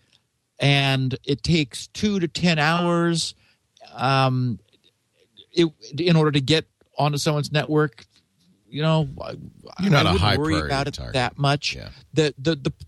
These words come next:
Speaker 1: the big problem is that it's in all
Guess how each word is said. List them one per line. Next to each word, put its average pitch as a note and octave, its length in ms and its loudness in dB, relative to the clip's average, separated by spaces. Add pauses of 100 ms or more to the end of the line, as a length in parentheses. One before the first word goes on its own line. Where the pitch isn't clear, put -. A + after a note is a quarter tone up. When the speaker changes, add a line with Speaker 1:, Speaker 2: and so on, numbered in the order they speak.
Speaker 1:
the E3+ 80 0
big D4 320 -4
problem C3 440 0
is A2 400 0 (300)
that C#3+ 200 2 (300)
it's D3+ 200 0
in D#3+ 160 2
all G#3 640 -2